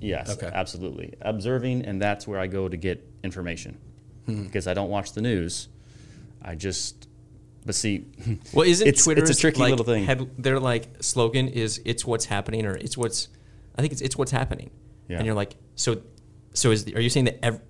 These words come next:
Speaker 3: the only thing that's happening is they're in front of you on Twitter?
Speaker 1: Mm-hmm.
Speaker 3: I think that's a, yeah, like, it's a, it's a valid question. You know,
Speaker 1: Yeah.
Speaker 3: you go there for the news, you expect to get kind of a,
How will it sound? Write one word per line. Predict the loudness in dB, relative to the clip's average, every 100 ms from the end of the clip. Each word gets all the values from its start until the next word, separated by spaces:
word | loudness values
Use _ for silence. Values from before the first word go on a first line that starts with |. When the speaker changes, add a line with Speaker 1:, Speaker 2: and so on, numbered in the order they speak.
| -14
Speaker 3:
the | 0 2
only | 6 6 6
thing | 4
that's | 6
happening | 4 6 6
is | 6 4 2 -2 -18 -12
they're | 2 4 6
in |
front | 4 4
of | 6
you | 4
on | 4
Twitter? | 2 2 2 -2 -10 -8
Speaker 1:
Mm-hmm. | 0
Speaker 3:
I | 2
think | 2 2
that's | 2
a, | 0 -2 -6
yeah, | -4
like, | -4
it's | -4 -4
a, | -2
it's | -2
a | -2 -4 -12 -18 -20 -20 -20 -20 -20 -20 -20 -20 -20 -12
valid | 0 0 2
question. | 2 2 0 -2 2
You |
know, | 2
Speaker 1:
Yeah. | 2
Speaker 3:
you |
go | 4 6
there | 6
for | 4
the | 2
news, | 4 4
you | 2
expect | 0 0 0
to | 0
get | -2 -2
kind | 0 2
of |
a, | 0